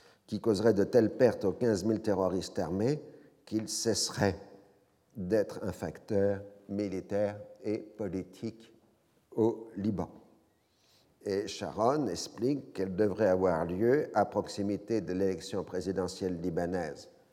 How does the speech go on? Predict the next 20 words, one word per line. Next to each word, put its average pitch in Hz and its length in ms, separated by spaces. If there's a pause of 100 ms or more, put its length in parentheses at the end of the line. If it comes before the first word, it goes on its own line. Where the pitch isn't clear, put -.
(220)
du 101 120
mois 101 200
d'août - 420 (500)
mille 95 220
neuf 104 160
cent 95 240 (140)
quatre-vingt-deux, 92 720 (1040)
afin 127 440
que 110 140
le 107 540
Parlement 101 460
libanais 92 540
puisse 107 440
librement, 95 540
entre 82 200
guillemets, 82 440 (720)
désigner 101 680
le 95 120
nouveau 101 340
président 90 640